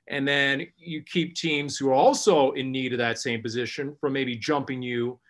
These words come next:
in the pecking order and being as willing to make that commitment to, uh, separate from assets and move up the draft board. So that's something else it does for you. And again, as you guys said, there's no guarantee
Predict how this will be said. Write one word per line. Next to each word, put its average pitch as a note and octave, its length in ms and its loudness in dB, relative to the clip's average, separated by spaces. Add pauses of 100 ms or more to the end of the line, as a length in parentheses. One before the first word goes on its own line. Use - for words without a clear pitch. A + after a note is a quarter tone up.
(160)
in C3 100 -6
the C3 80 -2
pecking D3 400 0
order C3 300 0
and C3 100 -4
being B2+ 280 -2
as A#2 240 -2
willing C#3 420 0
to - 120 -12
make B2 180 -2
that A#2+ 200 0
commitment B2 440 -6 (460)
to, A#2+ 460 -2 (360)
uh, - 180 -10
separate C#3 640 2
from B2 160 -2
assets A#2+ 500 0
and B2 260 -4
move C3 200 0
up B2+ 120 0
the A2+ 80 -6
draft A2+ 380 0
board. A#2 300 -8
So B2+ 360 -4 (240)
that's D#3 140 -2
something D#3 280 2
else C3 200 0
it B2+ 80 -8
does A#2+ 220 -2
for C#3 160 2
you. F3+ 80 2
And G3 80 0
again, C#3+ 260 0
as B2 120 -2
you C3 100 -4
guys B2 260 2
said, A#2+ 180 0
there's A#2+ 160 -4
no C3 100 -2
guarantee A#2 680 -2